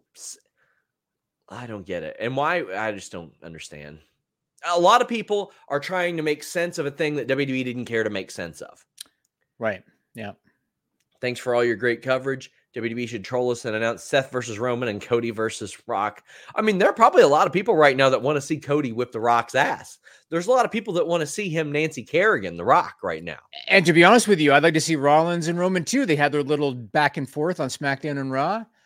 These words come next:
Speaker 2: So that'd
Speaker 1: Yeah.
Speaker 2: be kind of interesting too. Let me, let me ask you this. So I, as a joke on Twitter, I put up a picture, and the picture said WrestleMania forty, and it was Brock Lesnar Goldberg from WrestleMania twenty.
Speaker 1: Oh, boy.
Speaker 2: Uh, that was because of the, of the very unforgiving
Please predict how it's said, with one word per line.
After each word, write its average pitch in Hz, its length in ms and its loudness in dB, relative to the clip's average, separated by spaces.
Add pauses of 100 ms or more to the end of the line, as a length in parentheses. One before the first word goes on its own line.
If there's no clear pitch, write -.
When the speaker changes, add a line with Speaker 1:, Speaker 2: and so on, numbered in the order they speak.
(360)
Speaker 2:
So 143 280 -4
that'd - 20 0
Speaker 1:
Yeah. 120 120 2
Speaker 2:
be 160 100 -8
kind 170 160 -6
of 156 80 -8
interesting 160 440 -6
too. 226 180 -4 (180)
Let 175 140 2
me, 214 120 6
let 202 140 4
me 208 120 2
ask 185 260 2
you 147 80 0
this. 147 200 2
So 139 140 0
I, 143 260 4 (260)
as 151 180 4
a 156 40 0
joke 156 300 2
on 139 160 -2
Twitter, 131 400 -2
I 110 60 2
put 127 180 -4
up 120 100 -8
a 110 40 -6
picture, 113 500 -8 (340)
and 123 120 -6
the 117 40 -4
picture 131 300 -6
said 127 260 -2
WrestleMania 139 680 -2
forty, 120 560 -8
and 117 120 -10
it 120 60 -10
was 110 100 -14
Brock 131 280 -2
Lesnar 127 360 -4
Goldberg 120 360 -4
from 117 120 -14
WrestleMania 110 500 -8
twenty. 123 440 -8 (100)
Speaker 1:
Oh, 78 80 -16
boy. 80 280 -12
Speaker 2:
Uh, - 80 -4 (240)
that 170 180 2
was 160 80 2
because 139 260 0
of 127 120 -6
the, 135 140 -4
of 131 140 -10
the 120 300 -2 (160)
very 147 400 2
unforgiving 131 960 -2